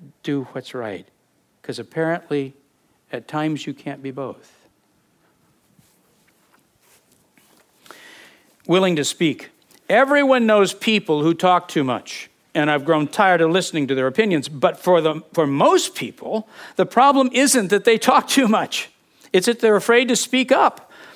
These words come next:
especially in tense moments when important decisions are being made.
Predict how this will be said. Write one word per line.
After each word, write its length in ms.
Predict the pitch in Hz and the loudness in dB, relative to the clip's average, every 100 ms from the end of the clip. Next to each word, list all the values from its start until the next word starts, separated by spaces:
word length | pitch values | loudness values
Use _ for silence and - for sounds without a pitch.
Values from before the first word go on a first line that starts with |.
| _ 170 | _ -2
especially 1080 | 170 - - - - 247 311 - - 151 196 | 0 -2 -4 -6 -2 2 2 2 0 2 0
in 260 | 196 208 | 0 -2
tense 460 | - - 269 262 202 | -2 -2 -2 -2 -2
moments 440 | 170 156 226 - | 0 0 -2 -2
when 140 | 220 220 | -2 -2
important 480 | 226 - 185 220 | -2 0 0 0
decisions 500 | 226 220 180 143 185 220 | -4 -2 -2 -2 -2 -2
are 60 | |
being 280 | 208 190 208 | 0 0 0
made. 420 | 240 269 247 - | 0 0 -2 -8